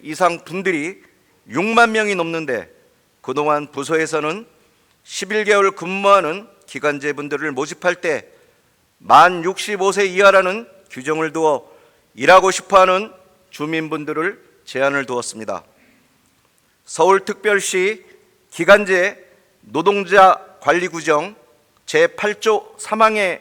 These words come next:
보면 사형 부서의 장은 기간제의 모집 채용 시 합리적인 이유 없이 연령, 성별, 신분 등을 이유로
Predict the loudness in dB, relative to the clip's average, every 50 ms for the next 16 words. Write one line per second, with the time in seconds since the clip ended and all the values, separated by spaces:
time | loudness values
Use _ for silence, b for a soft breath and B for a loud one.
0 | -12 _ -10 -6 -4 -4 -4 -6 -8 -12 b b b b b b b b b b
1 | b -6 0 2 2 2 2 0 -2 -4 -10 -12 -6 -4 -2 -2 -2 -4 -2 -2
2 | -2 0 -2 -4 -6 -10 -14 _ b b b b b b b _ -14 -6 2 4
3 | 4 4 4 0 0 2 2 0 0 -4 -6 -4 -4 -4 -4 -4 -8 -10 _ -8
4 | -4 -2 0 0 0 -2 -4 -6 -6 -6 -6 -10 b b b b b b b b
5 | _ _ -10 -8 -6 -4 -4 -6 -4 -4 -4 -4 -4 -6 -6 -8 -8 -6 -4 0
6 | 2 2 2 0 -4 -6 -6 -6 -6 -8 -14 _ _ _ _ _ _ _ -4 0
7 | 0 2 2 4 4 4 4 2 -2 -10 -20 -20 _ _ _ _ _ -18 -6 -4
8 | -2 -2 2 4 4 4 4 2 -4 -10 -20 -20 _ _ _ _ -18 -14 -12 -8
9 | -8 -4 -4 -2 -4 -2 -2 -2 -2 -2 -2 -2 -4 -4 -4 -2 -2 -4 -4 -6